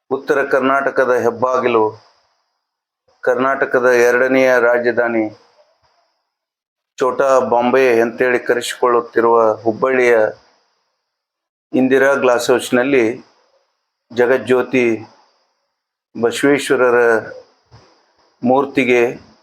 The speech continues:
ಗೌರವಪೂರ್ವಕ ಬೃಹತ್ ಪ್ರಮಾಣದಲ್ಲಿ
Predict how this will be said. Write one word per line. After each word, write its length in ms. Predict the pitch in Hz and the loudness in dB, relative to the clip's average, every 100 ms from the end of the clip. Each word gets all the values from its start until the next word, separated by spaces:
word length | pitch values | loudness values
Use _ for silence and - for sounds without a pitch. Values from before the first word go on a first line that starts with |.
| _ _ _ _ _ _ _ - | _ _ _ _ _ _ _ -6
ಗೌರವಪೂರ್ವಕ 880 | 117 117 131 135 123 - 113 113 139 139 - _ _ _ _ _ 104 | -2 0 2 2 0 -2 -2 -2 -2 -4 -6 _ _ _ _ _ -4
ಬೃಹತ್ 380 | 117 131 131 | -2 -2 -4
ಪ್ರಮಾಣದಲ್ಲಿ 840 | - 123 120 120 113 113 131 147 | -4 -2 0 0 0 -2 -2 -6